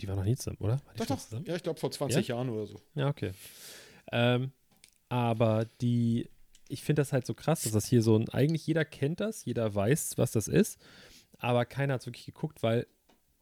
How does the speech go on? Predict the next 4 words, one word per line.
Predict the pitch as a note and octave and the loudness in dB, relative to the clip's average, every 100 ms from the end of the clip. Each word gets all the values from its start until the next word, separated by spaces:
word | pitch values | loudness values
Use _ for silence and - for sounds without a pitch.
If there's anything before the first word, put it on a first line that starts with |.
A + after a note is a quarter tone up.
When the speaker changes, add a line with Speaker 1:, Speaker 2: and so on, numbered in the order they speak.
| - _ _ _ _ _ _ _ _ _ _ | -20 _ _ _ _ _ _ _ _ _ _
Speaker 1:
es, | - - - _ - - | -10 -10 -14 _ -20 -6
das | C3 A#2+ | -4 0
hat | D#3 - | -2 -2
kein, | - B2+ B2 A#2+ C3+ | 0 0 2 -2 -6